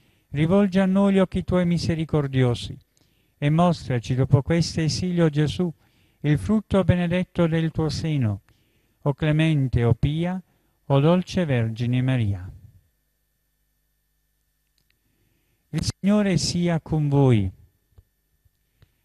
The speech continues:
Per intercessione di Maria, ve-, vi benedica Dio Onnipotente, Padre,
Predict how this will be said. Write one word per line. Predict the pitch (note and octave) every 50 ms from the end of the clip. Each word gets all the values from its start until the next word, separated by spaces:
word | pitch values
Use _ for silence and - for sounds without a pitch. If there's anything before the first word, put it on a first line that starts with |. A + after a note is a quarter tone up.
| _ _ _ _ _ _ _
Per | - D3+
intercessione | D3+ D#3+ D#3 C#3 D#3+ D3 - - D#3+ D#3 - - - D#3+ D#3 D3+ D3+
di | C#3+ C#3+ D3
Maria, | C#3+ C#3+ C#3+ D#3 F3 F3 D#3 C3 B2
ve-, | A#2+ C3 C3 C3+ C#3
vi | C3+ C3+ C#3+ C#3+ - C#3+ C#3+ D#3+ D3+
benedica | - F3 F3+ F3+ F3 E3 D3 F3+ F#3 - - C3+ A#2+
Dio | A#2 A#2 A#2 D3 D#3+ D#3+ D#3
Onnipotente, | D3+ D3+ D3 - - D#3+ - - F3+ F3 E3 C#3+ B2+ A2+ - A2 G#2 G2+ - _ _ _ _ _ _ _ _ _ _ _
Padre, | - E3 E3 E3 D#3+ C#3+ C3 A#2 A2+ G#2+ G#2+ G#2+ G#2+